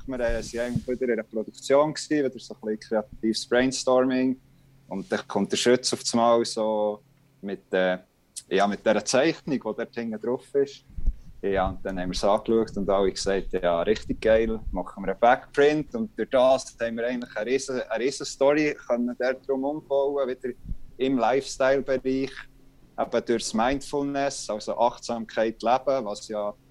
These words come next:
für uns jetzt ein, ein Riesenziel ist, eigentlich die Leute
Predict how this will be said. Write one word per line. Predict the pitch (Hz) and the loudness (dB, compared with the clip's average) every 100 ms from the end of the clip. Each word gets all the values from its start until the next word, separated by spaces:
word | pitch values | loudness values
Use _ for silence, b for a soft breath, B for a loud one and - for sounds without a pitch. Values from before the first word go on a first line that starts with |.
| _ - _ | _ -20 _
für | - 107 | -8 -4
uns | 107 131 135 127 - | 2 4 4 2 -2
jetzt | 113 - | -2 -4
ein, | 104 - - | -4 -4 -8
ein | 98 - 113 | -8 0 4
Riesenziel | 139 143 127 - 135 135 135 | 4 2 -4 0 4 6 4
ist, | 131 120 | 2 0
eigentlich | 120 110 107 - | -2 -2 -8 0
die | 120 | 4
Leute | 123 | 4